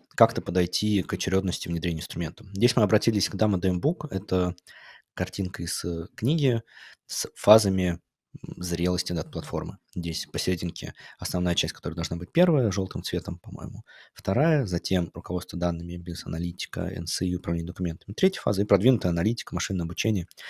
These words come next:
третья. Немножко, э, последняя, четвёртая. Немножко мы отошли от, э, неё, потому что Толока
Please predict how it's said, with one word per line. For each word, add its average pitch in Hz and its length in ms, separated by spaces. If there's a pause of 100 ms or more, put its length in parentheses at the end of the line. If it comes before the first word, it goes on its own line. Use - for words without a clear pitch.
(240)
третья. - 380 (400)
Немножко, 120 380
э, 95 40
последняя, 90 400
четвёртая. 85 380
Немножко 107 360
мы 117 60
отошли 165 460 (180)
от, 101 380
э, 90 180
неё, 92 240
потому 82 300
что - 160
Толока 90 440